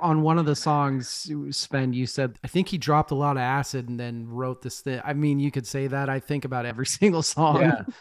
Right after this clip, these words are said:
Speaker 1: on this.
Speaker 2: Hey, it was
Speaker 1: So
Speaker 2: the original Thug Life.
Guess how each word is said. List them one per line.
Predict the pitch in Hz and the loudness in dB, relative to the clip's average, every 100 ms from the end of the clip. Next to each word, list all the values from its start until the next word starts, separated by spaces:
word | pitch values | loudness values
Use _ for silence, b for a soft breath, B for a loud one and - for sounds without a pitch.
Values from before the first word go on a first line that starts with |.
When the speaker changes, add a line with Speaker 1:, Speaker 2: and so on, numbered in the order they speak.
| - - | -4 4
Speaker 1:
on | 180 185 | 8 8
this. | 190 220 - - - B B - | 8 4 2 -6 -10 B B 2
Speaker 2:
Hey, | 208 240 | 8 10
it | 190 | 10
was | 185 165 | 10 10
Speaker 1:
So | |
Speaker 2:
the | 180 | 8
original | 175 180 165 170 | 8 6 6 2
Thug | 151 175 160 | 4 4 4
Life. | 139 113 95 - | 4 2 0 -6